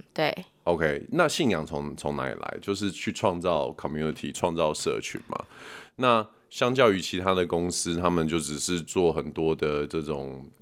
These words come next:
Speaker 2: 海报啊、电视广告啊、网络宣传等等。A二十四做蛮多，就是去经营他的社群。他们有一个V V I P的，V V I P的一个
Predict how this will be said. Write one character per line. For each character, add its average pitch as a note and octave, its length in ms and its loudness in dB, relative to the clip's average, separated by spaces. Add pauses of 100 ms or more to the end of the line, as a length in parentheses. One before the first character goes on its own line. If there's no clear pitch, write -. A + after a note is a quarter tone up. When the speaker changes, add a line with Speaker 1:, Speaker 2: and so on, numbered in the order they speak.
(160)
Speaker 2:
海 D2+ 180 -6
报 F#2+ 340 0
啊、 E2 440 -4
电 F#2+ 180 -2
视 F2+ 140 -8
广 D2 240 -4
告 E2+ 320 2
啊、 D2+ 200 0
网 C#2+ 240 -4
络 F2+ 160 -2
宣 E2+ 240 -2
传 C#2 240 -2 (120)
等 D2+ 200 0
等。 D2+ 160 4 (260)
A C3 100 6
二 D3 100 8
十 B2 100 0
四 A#2 140 -2
做 A#2 180 4
蛮 E2 320 -2
多， E2+ 400 2 (280)
就 F#2+ 120 0
是 F#2+ 140 2
去 F2 280 0
经 E2 220 -4
营 D2+ 120 -4
他 D2 180 -2
的 C#2+ 80 -4
社 C#2+ 180 -4
群。 C2+ 160 -8
他 C#3 120 -4
们 D3 100 0
有 D#2+ 100 4
一 D2+ 40 -4
个 D#2 100 0
V D#2+ 260 -4
V D#2+ 200 -2
I D2+ 180 0
P C#2+ 300 -12
的 - 260 -8 (400)
，V G2+ 120 -4
V F#2+ 120 0
I F#2 140 6
P F2 260 -6
的 D#2+ 160 4
一 D#2 140 -2
个 D#2 280 0